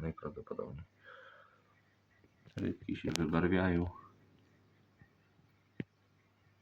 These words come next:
Pyk. No, czekam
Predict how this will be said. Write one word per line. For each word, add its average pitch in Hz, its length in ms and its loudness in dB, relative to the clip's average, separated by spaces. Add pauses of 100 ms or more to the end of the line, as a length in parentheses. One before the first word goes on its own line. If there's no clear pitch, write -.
(120)
Pyk. - 380 0 (2000)
No, 123 200 0
czekam 87 540 2